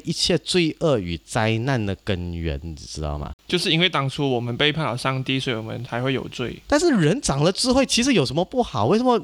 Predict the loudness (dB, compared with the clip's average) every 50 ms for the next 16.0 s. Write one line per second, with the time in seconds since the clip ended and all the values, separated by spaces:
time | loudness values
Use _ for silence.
0 | -2 0 0 0 0 0 -2 -2 0 2 2 4 4 2 2 2 0 0 0 0
1 | 0 0 -2 0 0 0 2 2 4 4 4 6 4 4 2 0 -6 _ _ _
2 | _ _ _ _ _ _ _ _ _ _ _ _ _ _ _ _ _ _ _ -14
3 | -12 -10 -10 -10 -10 -14 -16 -20 -20 -20 -20 -20 _ -4 0 0 2 2 0 0
4 | 0 2 2 2 0 0 -2 -4 -4 -6 -6 -6 -2 0 2 4 4 4 2 2
5 | 2 2 4 4 2 2 2 2 2 2 2 2 2 2 2 2 2 2 0 0
6 | -2 -2 -4 0 0 0 2 2 2 0 0 -2 -4 -6 -6 -6 -4 -4 -4 -4
7 | -6 -6 -4 -2 0 2 2 2 4 4 4 4 4 2 2 2 2 2 2 2
8 | 2 2 2 0 0 0 0 0 0 -2 -2 -2 -2 0 0 -2 0 0 -2 -2
9 | -2 -2 -4 -4 -4 -6 -8 -6 -6 -6 -6 -6 -6 -8 -8 -10 -14 -16 _ _
10 | _ _ _ _ _ _ -20 _ _ _ _ -4 0 2 2 2 2 2 0 0
11 | -2 -6 -8 -10 -12 -16 -18 _ _ _ _ _ _ _ _ _ _ _ _ _
12 | 2 4 4 4 4 2 0 2 4 4 4 4 4 4 4 6 6 4 4 2
13 | -2 -2 0 0 0 2 2 0 2 2 2 0 2 2 2 2 2 0 0 -2
14 | 0 2 4 4 4 2 2 0 -2 -2 -2 -2 -2 -2 -4 -4 -2 0 0 2
15 | 2 0 -2 0 2 2 2 2 0 0 -2 -2 -2 -2 -4 -4 -4 -4 -4 -6